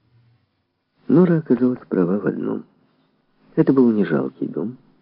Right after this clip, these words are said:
а экспонат с какой-то выставки. Не успели мы в него переехать, как в одном из журналов он получил название "Сказочный дворец", и больше месяца после выхода того журнала я ходил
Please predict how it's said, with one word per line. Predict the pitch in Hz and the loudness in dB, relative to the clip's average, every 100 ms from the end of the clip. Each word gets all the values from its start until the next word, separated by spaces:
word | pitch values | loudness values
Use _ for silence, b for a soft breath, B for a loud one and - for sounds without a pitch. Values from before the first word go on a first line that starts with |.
| _ _ _ _ _ _ _ _ - | _ _ _ _ _ _ _ _ -10
а | - 62 | -4 -4
экспонат | - - 127 120 160 - | -6 -6 -2 0 -2 -6
с | |
какой-то | - - 117 - | -6 -2 -4 -4
выставки. | - - - - - - - _ _ _ _ _ _ _ _ _ _ _ _ _ _ _ _ _ _ _ _ _ _ - | -6 -8 -10 -20 -16 -16 -16 _ _ _ _ _ _ _ _ _ _ _ _ _ _ _ _ _ _ _ _ _ _ 2
Не | 131 | 2
успели | 170 - 208 | 2 4 4
мы | 185 165 | 4 2
в | 151 | 0
него | 147 143 | 2 4
переехать, | 127 127 151 - - | 6 6 4 0 -2
как | 113 - | -2 4
в | |
одном | 107 120 131 - | 4 6 4 4
из | 107 | 0
журналов | 90 92 110 165 170 - _ b b b b | 2 2 2 0 -2 -6 _ b b b b
он | 175 | 0
получил | 175 147 135 151 | 4 4 4 2
название | 131 98 127 135 123 | 2 4 2 0 -4
"Сказочный | - 104 104 104 - - | -2 0 2 -2 -8 -8
дворец", | - 85 135 131 - | -4 -2 -2 -4 -4
и | - | 0
больше | 117 - 113 | 0 0 0
месяца | 165 - - - | 0 -2 -8 -4
после | 110 - 90 | -4 -2 0
выхода | 113 - 76 | 0 -2 -4
того | 71 71 | -4 -4
журнала | - - 131 147 | -4 -4 -2 0
я | 113 | -2
ходил | - - 131 139 | -2 0 0 0